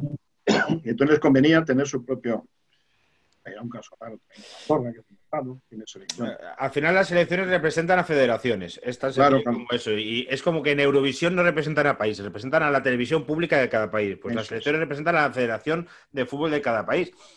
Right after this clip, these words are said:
Speaker 2: Y aquí no hay una federación catalana con liga propia. Entiendo que al final
Speaker 1: Claro.
Speaker 2: es este el argumento, es decir, bueno, si hubiese una liga propia catalana,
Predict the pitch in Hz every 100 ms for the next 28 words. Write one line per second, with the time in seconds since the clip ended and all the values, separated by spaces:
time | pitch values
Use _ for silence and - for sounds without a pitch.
0 | _ - 120 110 143 160 160 143 135 127
1 | 120 135 127 127 123 127 123 120 123 127
2 | 131 156 151 175 - 123 127 135 151 143
3 | 120 120 117 127 147 147 117 113 98 107
4 | 131 110 95 87 123 113 95 98 113 110
5 | 107 107 107 110 107 110 123